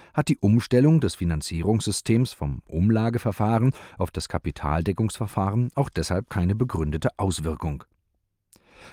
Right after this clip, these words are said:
Selbst wenn die Versicherungskonzerne Kapital ansammeln und investieren, ist das volkswirtschaftlich betrachtet vermutlich kein zusätzliches Kapital, sondern es wurde, wie zuvor beschrieben,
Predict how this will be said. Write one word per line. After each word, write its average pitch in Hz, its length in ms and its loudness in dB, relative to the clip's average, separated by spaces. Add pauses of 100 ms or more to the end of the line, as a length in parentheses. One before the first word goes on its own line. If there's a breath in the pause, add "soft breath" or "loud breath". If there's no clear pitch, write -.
Selbst 160 360 2
wenn 104 80 0
die 87 100 -4
Versicherungskonzerne 87 1040 -2
Kapital 90 600 -4
ansammeln 101 580 0
und 73 280 -6
investieren, 98 680 2 (320 loud breath)
ist - 160 -2
das 180 140 2
volkswirtschaftlich - 840 -2
betrachtet - 540 -4
vermutlich 113 580 0
kein 135 220 -4
zusätzliches 80 720 -4
Kapital, 98 720 -2 (240 soft breath)
sondern 90 300 0
es - 200 -6
wurde, 95 320 4 (300 loud breath)
wie 127 100 4
zuvor 92 320 0
beschrieben, 92 480 -2